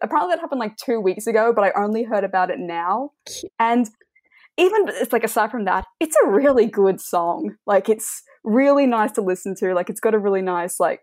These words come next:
Speaker 1: it's kind of one of those beats you can kind of get lost in a bit. Like, you just kind of
Speaker 2: Mm.
Speaker 1: can, like, turn it on and, like, just forget everything, which is really nice.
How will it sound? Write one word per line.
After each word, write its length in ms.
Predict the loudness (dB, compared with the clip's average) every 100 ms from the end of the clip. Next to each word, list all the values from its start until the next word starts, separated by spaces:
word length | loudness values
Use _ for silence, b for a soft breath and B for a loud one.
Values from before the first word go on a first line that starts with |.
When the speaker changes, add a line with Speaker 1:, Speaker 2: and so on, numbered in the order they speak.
| -4
Speaker 1:
it's 120 | -4
kind 220 | -2 -2
of 40 | 0
one 100 | 2
of 60 |
those 180 | 2 2
beats 240 | 0 -2 -4
you 60 |
can 100 | -6
kind 220 | -4 -4
of 60 | -2
get 180 | -2 -2
lost 260 | -6 -8
in 100 | -10
a 40 | -6
bit. 260 | -4 -4
Like, 240 | -4 -10 -10
you 100 | -10
just 180 | -10 -10
kind 200 | -8 -8
of 200 | -6 -8 -12 _ -16
Speaker 2:
Mm. 640 | -12 -12 -10 -10 -12 -14 -14 -6
Speaker 1:
can, 80 |
like, 120 | -4 -4 -6
turn 140 | -4
it 80 | 0
on 120 | 0
and, 160 | -2 -2
like, 180 | -2 -4 _ _
just 320 | -10 -10 -14 _ _ _
forget 280 | -6 -4 -2
everything, 540 | -2 -2 -6 -6 -6 -6
which 160 | -8
is 100 | -8
really 220 | -6 -6
nice. 540 | -6 -6 -6 -8 -12